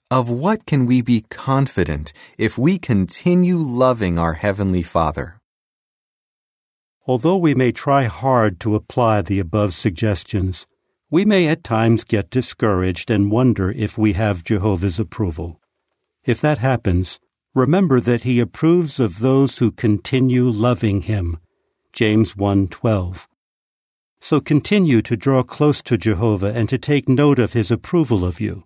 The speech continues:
Speaker 2: Always bear in mind that Jehovah is not far off from each one of us.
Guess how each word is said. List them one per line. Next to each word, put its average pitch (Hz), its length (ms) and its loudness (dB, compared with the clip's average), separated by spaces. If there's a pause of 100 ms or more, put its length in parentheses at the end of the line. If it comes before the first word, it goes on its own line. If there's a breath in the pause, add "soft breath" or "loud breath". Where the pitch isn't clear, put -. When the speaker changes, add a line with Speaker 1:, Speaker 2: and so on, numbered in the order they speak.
(720)
Speaker 2:
Always 135 540 2
bear 147 340 0
in 117 140 4
mind 131 480 2
that 110 240 -2
Jehovah 160 600 0
is 120 260 0
not 139 380 0
far 135 420 2
off 127 340 -2
from 117 360 0
each 139 320 -4
one 113 180 2
of 92 100 -2
us. 87 440 -6